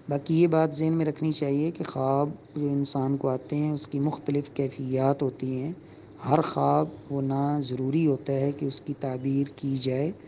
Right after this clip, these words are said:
اور نہ ہر خواب جو ہے وہ اس قابل ہوتا ہے کہ اس کی تعبیر کروائی جائے۔ رسول اللہ صلی اللہ علیہ وسلم کے پاس ایک صحابی آئے، کہا، "یا رسول اللہ صلی اللہ علیہ وسلم، مجھے خواب آیا ہے"،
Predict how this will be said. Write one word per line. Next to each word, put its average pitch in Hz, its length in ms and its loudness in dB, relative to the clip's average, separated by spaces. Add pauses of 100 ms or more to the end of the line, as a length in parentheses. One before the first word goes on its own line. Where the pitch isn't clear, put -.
(320)
اور 135 140 -2
نہ 139 140 4
ہر 139 300 4
خواب 139 480 0
جو 139 160 0
ہے 131 100 0
وہ 139 120 0
اس 135 160 -2
قابل 139 360 0
ہوتا 131 220 -2
ہے 139 120 -2
کہ 143 120 -6
اس 135 120 -2
کی - 120 -8
تعبیر 131 560 -2
کروائی 131 460 2
جائے۔ 131 300 -4 (1000)
رسول 180 280 4
اللہ 143 300 4
صلی 147 220 2
اللہ 131 160 4
علیہ 139 140 2
وسلم 139 340 0
کے 139 240 -4
پاس 131 280 -4
ایک 127 140 -6
صحابی 131 520 2
آئے، 127 300 0
کہا، 127 140 -2
"یا 135 260 0
رسول 135 280 -2
اللہ 127 180 0 (100)
صلی 127 200 -2
اللہ 127 120 0
علیہ 127 120 0
وسلم، 135 300 -2
مجھے 131 220 0
خواب 139 380 2
آیا 131 320 0
ہے"، - 140 -6